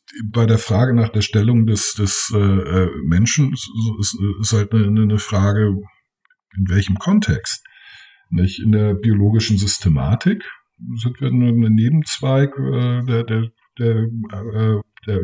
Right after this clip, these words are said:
der, der Gattung Homo, nicht? Ähm, und im Gesamt-, äh, Bild, äh, der, der, der Fauna dieses Planeten sind wir ein kleiner Zweig irgendwo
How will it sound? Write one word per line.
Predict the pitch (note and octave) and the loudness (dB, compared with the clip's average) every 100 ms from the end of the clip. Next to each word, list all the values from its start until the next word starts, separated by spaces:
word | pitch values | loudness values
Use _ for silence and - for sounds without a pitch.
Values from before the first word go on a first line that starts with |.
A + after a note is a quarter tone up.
| G2 | -2
der, | A2 | -2
der | G#2+ G#2 | -2 0
Gattung | G2+ G2 B2 | 0 2 2
Homo, | B2+ C#3+ C#3 D#2+ C2+ - _ - - - _ - | 4 4 2 2 -4 -10 _ -20 -20 -20 _ -4
nicht? | E2+ F#2 - - - | -2 -2 -6 -16 -2
Ähm, | G2 F#2+ F#2+ G2 F#2+ F2 F2 _ _ | 0 2 4 4 2 -2 -10 _ _
und | A2 G2+ G2 G#2+ | 0 4 2 2
im | G2+ F#2+ F#2+ G2 - | 0 0 0 -4 -8
Gesamt-, | G2+ G2 F2+ A#2 - - - | -2 0 4 2 2 -12 -10
äh, | A2+ A2+ A#2 A2+ _ | -2 0 0 -2 _
Bild, | A#2+ C3+ C#3+ C#3+ B2+ - A2 | 2 4 2 -2 -10 -8 -2
äh, | A2 G#2+ G#2+ A#2 | 0 2 0 0
der, | A2 G#2 | 0 2
der, | G2+ G2 | 2 0
der | G2 F#2+ F#2 - - | 2 0 0 -10 -18
Fauna | - - D#2+ G#2 C3 D3 D#3 - - - _ | -14 -2 0 2 2 2 2 -2 -20 -20 _
dieses | B2+ C3 C3+ - | 0 2 0 -2
Planeten | B2 C3 B2+ C3 C3 C3 B2+ A#2+ | 0 2 2 2 0 0 0 0
sind | B2 | 0
wir | B2+ | 0
ein | B2 - | -2 -2
kleiner | - G2 B2+ C#3+ | 0 2 2 0
Zweig | - E2+ D#2 F#2+ - - - _ _ _ _ | -2 -2 0 0 -2 -10 -20 _ _ _ _
irgendwo | G#2 B2 C#3 F2 G#2 E3 A3 | -2 2 0 0 -2 -2 -4